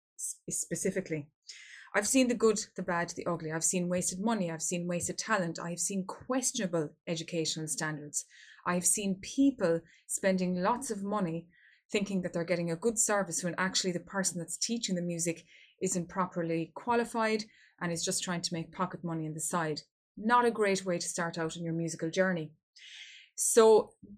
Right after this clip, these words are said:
the reasons for these episodes that I'm putting out at this particular time of the year is really to answer some of those questions that you may have, or just to just get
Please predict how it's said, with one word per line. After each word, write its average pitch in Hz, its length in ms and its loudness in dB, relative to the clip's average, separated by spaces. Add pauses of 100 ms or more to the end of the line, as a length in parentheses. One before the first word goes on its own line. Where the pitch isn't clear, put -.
(580)
the 220 100 12
reasons 240 580 6
for - 160 -2
these 202 320 -2
episodes 190 500 0
that 180 100 -2
I'm 175 100 0
putting 185 260 -2
out 170 160 -4
at 170 120 -8
this 226 140 0
particular 190 360 -2
time 185 300 -2
of 170 40 -4
the 175 100 -6
year 165 280 -2
is 175 340 -4
really 262 460 2 (440)
to 202 220 2
answer 214 320 4
some 214 380 4
of 190 120 0
those 185 240 2
questions 185 600 -2
that 170 180 -2
you 185 140 0
may 175 180 0
have, 254 420 0 (500)
or 214 200 8
just 294 300 2
to 269 160 0
just - 300 0
get 190 180 0